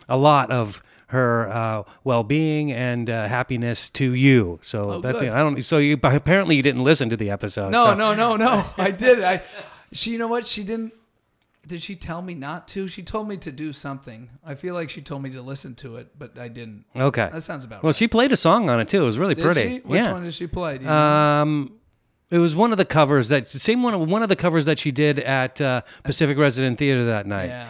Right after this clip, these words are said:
Speaker 1: Yeah, it's one of the, the Corinne Bailey Rae song.
Speaker 2: Okay, got it.
Speaker 1: Yeah,
Speaker 2: Yeah,
Speaker 1: yeah,
Speaker 2: yeah,
Speaker 1: yeah.
Speaker 2: yeah. That
Speaker 1: Beautiful.
Speaker 2: was, uh, that
Speaker 1: Yeah.
Speaker 2: was, yeah, she's a great s-,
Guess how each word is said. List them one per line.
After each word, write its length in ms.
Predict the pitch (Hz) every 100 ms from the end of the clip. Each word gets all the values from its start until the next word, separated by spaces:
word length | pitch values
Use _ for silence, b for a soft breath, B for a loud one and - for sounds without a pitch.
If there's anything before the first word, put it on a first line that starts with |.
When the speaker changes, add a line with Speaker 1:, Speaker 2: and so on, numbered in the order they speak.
| -
Speaker 1:
Yeah, 160 | 131 113
it's 120 | 110
one 160 | 147 135
of 140 | 143
the, 180 | 143 131 - 131
the 200 | 135 131
Corinne 280 | 147 151
Bailey 240 | 147 143 127
Rae 220 | 123 123
song. 400 | - 101 82 85
Speaker 2:
Okay, 260 | 165 147 131
got 280 | 131 135 127
it. 60 |
Speaker 1:
Yeah, 140 | 131 123
Speaker 2:
Yeah, 0 |
Speaker 1:
yeah, 60 | 120
Speaker 2:
yeah, 200 | 104 87
Speaker 1:
yeah. 80 |
Speaker 2:
yeah. 160 | 113 92 101
That 120 | -
Speaker 1:
Beautiful. 400 | 170 147 - -
Speaker 2:
was, 20 |
uh, 240 | 139 127 117
that 60 | 131
Speaker 1:
Yeah. 20 | 127
Speaker 2:
was, 240 | 123 -
yeah, 100 | 131 123
she's 240 | 143 151
a 40 |
great 260 | 147 123 123
s-, 160 | -